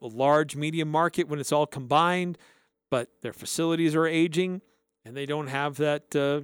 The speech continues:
tier one research level. So there's just nobody really in the Mountain West that checks all the boxes. All right, uh, we'll take a step aside. We'll, we'll shift from conference football and <laughs> realignment,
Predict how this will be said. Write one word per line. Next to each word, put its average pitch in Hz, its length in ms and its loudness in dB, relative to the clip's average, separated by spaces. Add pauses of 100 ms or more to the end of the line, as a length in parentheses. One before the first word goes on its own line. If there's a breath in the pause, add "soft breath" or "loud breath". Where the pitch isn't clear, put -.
(120)
tier 151 220 0
one 156 260 0
research 175 560 0 (1200)
level. 127 460 -4 (520)
So 131 460 0 (1000)
there's 135 160 -6
just 175 200 -2
nobody 185 380 0
really 175 280 2
in 160 80 0
the 151 60 0
Mountain 143 340 -2
West 127 300 -6
that 127 160 -4 (240)
checks - 400 -4
all 113 180 -4
the 104 120 -10
boxes. - 580 -14 (640 loud breath)
All 190 80 10
right, 196 260 6
uh, 170 220 6
we'll 202 100 -2
take 254 140 -2
a 202 40 -8
step 190 300 -2
aside. 156 320 2 (160)
We'll, 208 260 0
we'll 240 160 -2
shift - 280 4
from 160 160 -8
conference 151 400 2
football 135 500 0
and 123 180 -6
<laughs> - 20 -4
realignment, 151 760 0